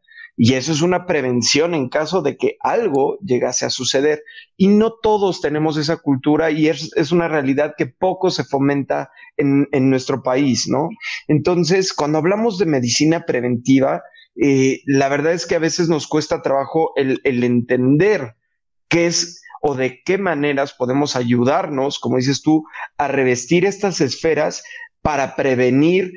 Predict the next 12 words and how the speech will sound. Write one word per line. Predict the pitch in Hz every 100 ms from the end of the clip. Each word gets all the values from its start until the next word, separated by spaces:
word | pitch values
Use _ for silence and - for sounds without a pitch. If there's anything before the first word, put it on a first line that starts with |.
| - -
cualquier | 131 120 143
situación, | 143 180 143 135 - 139 151 -
eh, | 127 120 123
negativa | 123 139 156 202 170 156 - - -
y | 143
muy | 131 208 185
por | 165
el | 143
contrario, | 147 135 202 170 131
¿no? | 139
Manifestar | 165 135 120 127 - 139 143
bienestar. | 131 123 - 123 127